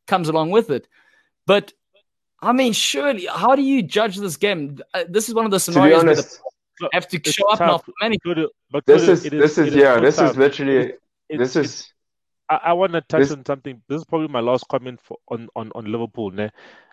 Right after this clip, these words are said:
Speaker 3: I am not gonna take away from the fact that he can't bury his mother, right? Um, and it's, and it's very sad that he can't bury his mother, right?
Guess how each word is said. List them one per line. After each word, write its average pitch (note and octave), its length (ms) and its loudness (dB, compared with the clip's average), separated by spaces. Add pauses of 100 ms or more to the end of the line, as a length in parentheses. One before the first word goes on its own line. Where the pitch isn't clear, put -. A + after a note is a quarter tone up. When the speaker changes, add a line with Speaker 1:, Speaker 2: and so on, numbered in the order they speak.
(160)
Speaker 3:
I C3+ 160 0
am C#3 240 -4
not C#3 280 0
gonna A#2+ 380 0 (280)
take - 200 -2
away B2 240 2
from A#2 300 -2
the G#2+ 80 -4
fact A#2+ 300 -6
that A2 180 -2
he A#2 500 -8
can't A#2+ 300 -4
bury A2 240 -2
his G#2 260 -6
mother, G2 320 -2
right? F#2+ 320 -4 (760)
Um, G2+ 600 -4 (220)
and A2 140 -2
it's, - 400 -8
and A2+ 80 -6
it's G#2 120 -12
very A2+ 200 0
sad G#2+ 260 -2
that G#2 80 0
he G2+ 60 -6
can't G#2 240 -6
bury G2 160 -4
his F#2+ 100 -6
mother, F2+ 300 -6 (280)
right? G2+ 320 -6